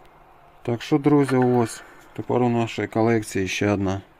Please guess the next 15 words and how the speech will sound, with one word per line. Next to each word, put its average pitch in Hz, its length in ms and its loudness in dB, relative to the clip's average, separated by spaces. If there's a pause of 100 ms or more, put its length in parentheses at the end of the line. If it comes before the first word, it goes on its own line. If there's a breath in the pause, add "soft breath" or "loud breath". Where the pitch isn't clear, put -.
(200)
тачанка 95 520 -4
появилась. 87 640 -2 (580 loud breath)
Як 143 240 0
тільки, 160 260 6
друзі, 135 380 4
з'являться 127 540 4
якісь 107 300 -2
розіграші 107 640 0
або 95 180 -2
контейнери 101 600 2
якісь 85 280 -4
прикольні, 85 520 -2
будемо 90 640 0 (920)
записувати 95 760 -4
відосик. 117 580 2